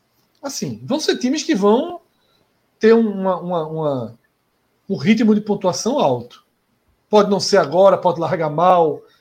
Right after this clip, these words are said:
É como o Ceará largou mal. Então, me, me preocupa muito nesse momento, observando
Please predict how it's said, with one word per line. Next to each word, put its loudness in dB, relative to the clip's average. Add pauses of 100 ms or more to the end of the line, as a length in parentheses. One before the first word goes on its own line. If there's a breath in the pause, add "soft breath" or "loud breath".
(260 soft breath)
É -4
como -8
o -2
Ceará 2
largou -4
mal. -2 (260 soft breath)
Então, -4 (520)
me, -2
me 0
preocupa 0
muito -2
nesse -8
momento, -6 (1000)
observando -2